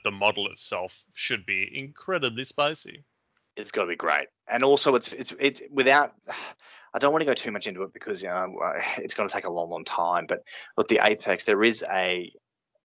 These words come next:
Speaker 2: a mechanic in this game, sorry, in this army list that lets you actually put a character on the back of the T-Rex.
Speaker 1: Yes.
Speaker 2: Um, and it's called the Rider, Rider mechanic.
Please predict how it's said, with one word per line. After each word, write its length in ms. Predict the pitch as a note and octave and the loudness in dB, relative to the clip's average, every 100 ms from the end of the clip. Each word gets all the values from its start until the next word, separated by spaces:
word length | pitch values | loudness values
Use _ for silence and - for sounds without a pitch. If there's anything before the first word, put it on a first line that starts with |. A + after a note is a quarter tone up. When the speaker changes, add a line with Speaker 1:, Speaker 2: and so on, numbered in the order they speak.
| _ _ _ _ _ - | _ _ _ _ _ 0
Speaker 2:
a 160 | G#2+ F#2+ | 0 0
mechanic 760 | G2 - - F2+ F2+ - - - | -4 -6 -4 -4 -4 -6 -14 -12
in 220 | G#2 F2+ E2+ | -12 -10 -6
this 200 | F2 - | -2 0
game, 540 | F2 E2+ E2 E2 F2 _ _ _ _ _ - | 2 2 0 -6 -14 _ _ _ _ _ -2
sorry, 220 | A2 G#2 | 0 0
in 60 | G2+ | -2
this 240 | F#2 - | -2 -2
army 260 | F2 E2+ F2 | -2 -2 -4
list 280 | F2 - | -4 -6
that 160 | - - | -8 -4
lets 340 | G2 F2+ - | -2 -2 -4
you 220 | F#2 F2+ F2 - - - - | -4 -4 -6 -12 -20 -6 -2
actually 440 | - - G#2 G2 | -2 -2 -2 -4
put 180 | - G2 | -4 -6
a 40 | |
character 540 | - - F2 F#2 - F#2 | -4 2 4 2 0 -4
on 160 | - F#2+ | -2 -4
the 60 | F2 | -4
back 340 | E2+ E2 - | -4 -4 -4
of 100 | F2+ | -12
the 80 | F2 | -8
T-Rex. 840 | - F#2 F#2 F2 E2 - - - - _ - | -6 -4 -2 -2 -4 -6 -2 -2 -4 _ -10
Speaker 1:
Yes. 320 | G2 - - | -10 -8 -2
Speaker 2:
Um, 340 | - E2 E2+ F2 _ - _ - | 4 4 2 -2 _ -20 _ 2
and 180 | A#2+ | 2
it's 120 | G2+ - | 2 -2
called 280 | A2+ G2 | 0 0
the 100 | F2+ E2+ | 0 -4
Rider, 540 | E2+ E2+ F#2 F2 F#2 - _ F#3+ | 0 2 2 -2 -6 -16 _ -12
Rider 360 | F#2 E2+ E2 E2+ | 0 2 2 0
mechanic. 580 | F#2 - F2+ G2+ - | -6 -6 -6 -6 -8